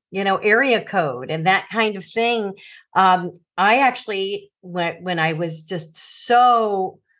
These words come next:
wanting to be pregnant with my second child,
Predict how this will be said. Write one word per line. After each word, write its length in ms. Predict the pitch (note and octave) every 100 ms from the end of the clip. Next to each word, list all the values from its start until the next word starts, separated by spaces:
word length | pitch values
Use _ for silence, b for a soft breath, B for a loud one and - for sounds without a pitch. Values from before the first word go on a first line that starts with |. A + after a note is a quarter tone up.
| _ _
wanting 640 | F3 F3 F#3 G#3+ A#3 A3+ -
to 100 | F#3
be 180 | F#3+ E3
pregnant 560 | - G3+ F3+ D#3+ -
with 180 | E3 D#3+
my 140 | C#3+
second 420 | D#3 - F3 F#3 -
child, 600 | - F#3+ F#3 E3 D3+